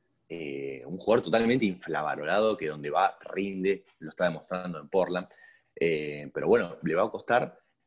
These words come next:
eh, creo que, no, no sé si tiene más que el año pasado,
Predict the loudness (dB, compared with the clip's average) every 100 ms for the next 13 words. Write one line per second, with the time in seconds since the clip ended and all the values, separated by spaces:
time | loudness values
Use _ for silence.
0 | _ _ _ -12 -10 -8 -10 -14 -20 _
1 | 2 4 2 -2 -2 -2 0 0 -2 0
2 | 0 2 -2 -2 -2 0 -2 -4 2 4
3 | 4 2